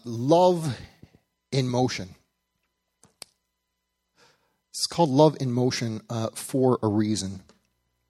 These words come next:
The reason is that for, in order to show and to express love for other people, there is, there has to be an action, right?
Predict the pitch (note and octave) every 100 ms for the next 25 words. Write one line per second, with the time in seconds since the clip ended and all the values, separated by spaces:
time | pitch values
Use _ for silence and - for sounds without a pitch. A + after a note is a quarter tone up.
0 | _ _ _ _ _ _ _ _ _ _
1 | _ _ _ - - - - _ _ D#3
2 | B3+ C#4 A#3 F3 E3+ C3 C#3 C3 - -
3 | _ _ _ _ _ _ _ _ _ _
4 | _ _ _ - E3 E3+ F3 - _ _
5 | _ _ _ _ - D#3 D#3+ A3+ D4+ D4+
6 | - - - F3 F3+ F3+ D3 C3 C#3 -
7 | - C#3+ C#3+ - G#2+ A2+ C#3+ A#2 G#2+ -
8 | - G#2+ G#2 - A#2+ - G2 F#2 _ _
9 | - C3+ C#3+ D3+ D3 C#3 B2 - - _
10 | _ _ _ _ _ _ _ C3+ D3 F#3+
11 | - C#3 C#3 C3+ - - A#2+ A#2 A2 -
12 | - E2+ - _ _ A2+ A2+